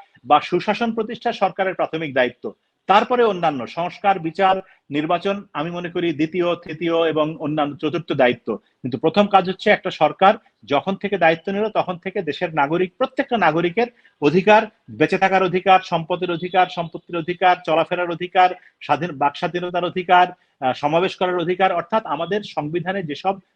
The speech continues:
অধিকার নিশ্চিত করা হয়েছে, আমাদের সংবিধান আপনি বাদ দেন, সারা পৃথিবীতে মানবাধিকার হিসেবে স্বীকৃত যেসব অধিকার, সেই অধিকারগুলো যদি নিশ্চিত করতে আপনি না পারেন, তাহলে সরকার হিসেবে আপনি চূড়ান্ত রকমের ব্যর্থ। যতই আপনি জ্ঞানের কথা বলেন, সেই জ্ঞানের কথা ধুয়ে তো পানি খেলে মানুষের জীবন বাঁচবে না।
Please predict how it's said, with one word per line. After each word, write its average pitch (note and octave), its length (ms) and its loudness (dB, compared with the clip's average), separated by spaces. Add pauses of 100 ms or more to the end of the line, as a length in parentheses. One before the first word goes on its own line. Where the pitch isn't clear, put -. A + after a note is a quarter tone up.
অধিকার E3+ 340 2
নিশ্চিত F3+ 320 -6
করা F3 220 2
হয়েছে, C#3+ 280 0
আমাদের E3+ 260 0
সংবিধান F3+ 420 0
আপনি F3+ 180 -2
বাদ D#3+ 200 0
দেন, B2 180 -4 (260)
সারা E3+ 220 2
পৃথিবীতে A3 440 0
মানবাধিকার F#3+ 520 2
হিসেবে G3+ 260 -4
স্বীকৃত G#3 400 -6
যেসব F3+ 280 -2
অধিকার, F3 340 0 (280)
সেই F3+ 180 4
অধিকারগুলো G#3 540 2
যদি G#3 220 -4
নিশ্চিত F#3+ 320 -6
করতে G3 260 -4
আপনি F#3+ 220 -2
না F#3 160 4
পারেন, D#3+ 320 2 (260)
তাহলে G#3+ 240 2
সরকার G#3+ 340 -2
হিসেবে A#3 260 -4
আপনি A3+ 180 -6
চূড়ান্ত C4 320 -4
রকমের A3+ 300 -2
ব্যর্থ। E3 300 0 (300)
যতই A3 300 2
আপনি A#3 220 0
জ্ঞানের F#3 300 2
কথা G3 220 0
বলেন, D#3+ 260 0 (200)
সেই F3+ 180 -2
জ্ঞানের F3 320 0
কথা G3+ 220 -2
ধুয়ে F#3 260 4
তো G#3 100 -2
পানি G3 240 -2
খেলে G3+ 220 -2
মানুষের F3 320 -4
জীবন D3 260 -2
বাঁচবে G#2+ 300 -4
না। E2 120 -18